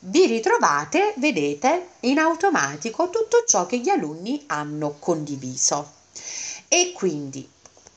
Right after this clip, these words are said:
fare-, farete una copia, quindi andate su crea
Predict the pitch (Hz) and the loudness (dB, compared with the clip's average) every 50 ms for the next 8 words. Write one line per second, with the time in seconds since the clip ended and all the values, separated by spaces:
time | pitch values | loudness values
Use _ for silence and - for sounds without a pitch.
0 | - 185 180 220 214 202 214 214 - - - 196 185 202 233 226 202 175 - - | -20 -8 -2 0 2 2 2 0 0 0 2 2 4 4 4 2 2 0 -2 -2
1 | 143 131 127 - - 233 240 233 196 175 160 - - 165 139 135 139 135 - - | -2 -2 -2 -2 0 2 2 2 2 0 -4 -4 -2 0 2 2 0 -2 -2 0
2 | 220 254 302 - - 226 208 185 165 160 156 160 170 190 208 208 196 180 - - | 0 0 0 -2 -4 -6 -4 -4 -2 -2 -2 0 0 0 0 0 -2 -4 -4 -4
3 | 165 151 - - - - - - 277 269 240 185 151 143 135 127 - | -6 -8 -8 -12 -8 -2 0 4 4 6 6 4 4 2 2 0 -2